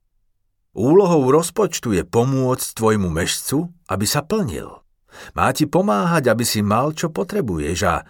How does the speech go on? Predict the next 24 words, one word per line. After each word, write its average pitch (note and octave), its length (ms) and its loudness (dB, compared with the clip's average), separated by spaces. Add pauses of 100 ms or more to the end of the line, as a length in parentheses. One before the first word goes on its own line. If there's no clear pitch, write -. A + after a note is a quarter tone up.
(320)
pokiaľ F#2+ 400 0
sa F2 160 -6
to E2 80 -6
dá C#2+ 160 -4
dosiahnuť, F#2+ 1000 -4
aj E3 180 0
na A#3 160 -2
ostatné D#2 480 -4
túžby. D#2+ 560 -10 (880)
Má A2 160 2
ti F3+ 240 2
umožniť E3+ 560 0
uskutočniť E3 720 -2
tvoje A2+ 320 0
najdôležitejšie D3 960 2
túžby A#2 400 -2
tým, C3+ 480 -2 (320)
že A2+ 240 0
ich C3+ 80 -4
bude D#3+ 240 0
chrániť C3+ 640 -2
pred A2+ 160 2
náhodnými A#2 800 0
želaniami. D#2 840 -2